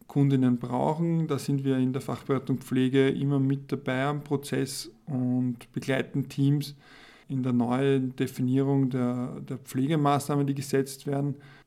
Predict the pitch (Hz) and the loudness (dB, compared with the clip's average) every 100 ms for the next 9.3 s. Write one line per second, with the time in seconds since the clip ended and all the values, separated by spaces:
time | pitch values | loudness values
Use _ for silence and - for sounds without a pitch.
0 | _ 131 123 127 127 127 135 120 - - | _ -2 2 2 2 0 -2 -4 -8 -12
1 | - - - _ _ _ 143 139 147 143 | -12 -16 -20 _ _ _ -4 2 2 2
2 | 139 143 139 139 143 131 127 131 131 127 | 0 -2 2 4 4 2 2 2 2 2
3 | 127 147 202 131 127 - 139 131 139 139 | 0 -2 -2 -2 -2 -4 -6 -4 -4 -4
4 | 147 143 139 139 151 147 151 135 139 139 | -2 -2 -2 -6 -8 -6 -4 0 2 2
5 | 139 139 - 139 139 135 - - - _ | 2 0 -2 -2 -2 -4 -10 -20 -20 _
6 | _ _ _ 135 123 131 131 123 - 139 | _ _ _ -8 -6 -2 0 -2 -4 -6
7 | 135 - 127 123 - 131 147 139 143 139 | -4 -2 -2 -2 -2 2 2 2 0 0
8 | - 139 135 - - - _ 139 127 127 | 2 2 2 -4 -20 -20 _ -4 -2 0
9 | 127 131 220 | 0 -2 -6